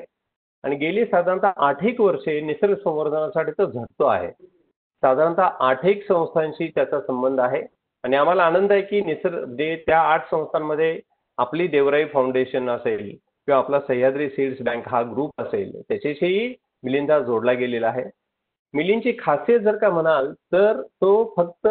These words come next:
बुकिश नाही आहे, म्हणजे फक्त पुस्तकी ज्ञानावर समाधान मानत नाही. खरं तर मिलिंद हा दऱ्याखोऱ्यांमध्ये आणि आपण ज्याला उजाड माळरान म्हणतो, पण तसं नसतो तो, ते मिलिंद सांगेल, "मला खात्री आहे." तर माळरानं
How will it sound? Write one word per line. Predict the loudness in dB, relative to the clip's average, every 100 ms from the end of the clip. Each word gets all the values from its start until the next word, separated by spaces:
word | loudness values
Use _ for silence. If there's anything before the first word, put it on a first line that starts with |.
| 2 0 -8 _ _
बुकिश | -6 -4 -2 -4 0
नाही | 0 0
आहे, | -2 -6
म्हणजे | -6 -4 -2
फक्त | -2 -4
पुस्तकी | -4 -6 -4 0 0
ज्ञानावर | 0 0 2 2 2 0 0 -8 _ _ _ _
समाधान | 2 4 2 2
मानत | 0 2 0
नाही. | 0 -4 -4 _ _ _ _ -4
खरं | 0
तर | 0
मिलिंद | 0 2 4 2 -2 -8 _ _
हा | 2 4 4 2 2
दऱ्याखोऱ्यांमध्ये | 2 4 2 2 0 0 0 0 0 -2 -6 -14 _ _ -6
आणि | -4 -2 -2 -2 -2
आपण | -2 -2
ज्याला | 0 0
उजाड | 2 2 2 4
माळरान | 2 0 -2 0 -4
म्हणतो, | -4 -6 -8 -10
पण | -4 -4 -4 _ _ _
तसं | -2 -2
नसतो | 2 2
तो, | 2 -2
ते | -4 -4
मिलिंद | -2 -2 -2 -4
सांगेल, | -2 -2 0
"मला | 0 -2 -2
खात्री | -4 -4 -2
आहे." | 0 0 -4 _ _ -6
तर |
माळरानं | -2 2 2 4 4 4